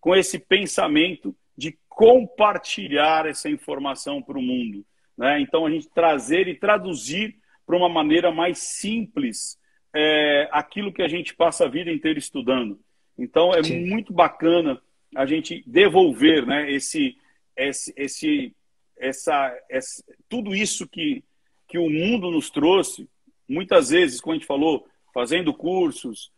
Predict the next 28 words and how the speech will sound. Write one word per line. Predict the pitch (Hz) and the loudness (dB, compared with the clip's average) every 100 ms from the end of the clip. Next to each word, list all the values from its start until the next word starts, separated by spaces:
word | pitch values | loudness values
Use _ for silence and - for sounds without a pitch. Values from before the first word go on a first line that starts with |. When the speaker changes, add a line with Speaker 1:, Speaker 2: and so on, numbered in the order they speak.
| _ - | _ -2
Speaker 1:
é, | 135 139 139 | 4 4 2
indo | 190 202 | -4 0
atrás, | 165 - 170 175 165 139 117 - _ _ - | 0 2 6 6 4 -2 -10 -18 _ _ -8
fazendo | 135 180 175 | -6 -4 -8
formações, | - 180 160 135 165 180 170 147 120 - _ _ _ | -10 -8 -10 -8 -6 -4 -2 -4 -6 -14 _ _ _
pesquisando, | 196 196 - 165 107 143 185 190 156 123 - _ - | -2 -2 -6 -10 -4 -2 -2 -2 -4 -6 -10 _ -6
e | 160 | -4
a | |
gente | 156 175 - | -4 -6 -6
pegar | 190 156 170 | -4 4 4
o | 170 | 4
que | 175 | 0
é | |
mais | 160 170 196 | -2 -2 -2
legal, | 175 160 160 160 | -4 2 4 4
mais | 156 156 | 0 -4
eficiente | 151 156 - 139 143 143 - - _ _ - | -8 -14 -8 -6 -4 -6 -12 -18 _ _ -12
e | 160 165 | -6 -4
ensinando. | 156 - 160 135 127 113 - _ - | -4 -6 -4 -4 -4 -8 -14 _ -8
E | 151 | -2
você | 180 214 | 0 0
faz | 190 208 170 | 0 0 0
muito | 202 202 | -4 -6
bem | 151 175 147 | -2 0 2
isso, | 127 - - 120 | 0 -4 -10 -4
né? | 139 151 | 0 0
Eu | 143 | 0
vejo, | 143 185 139 123 | 2 2 0 -4